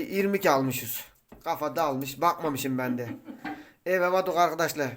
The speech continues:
Speaker 1: Hamsiyi kızarttık İsmail'le ikimiz. Neyse.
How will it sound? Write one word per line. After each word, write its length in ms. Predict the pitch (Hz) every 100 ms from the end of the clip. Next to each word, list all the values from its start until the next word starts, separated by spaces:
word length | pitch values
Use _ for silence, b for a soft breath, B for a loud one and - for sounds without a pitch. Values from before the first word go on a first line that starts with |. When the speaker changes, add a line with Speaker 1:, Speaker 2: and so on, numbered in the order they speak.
| - b b b _
Speaker 1:
Hamsiyi 580 | 160 185 170 165 175
kızarttık 420 | 165 170 165 - 156
İsmail'le 400 | - 156 147 147
ikimiz. 420 | 147 156 170 - _ B B B B B B -
Neyse. 560 | 175 180 - 175 -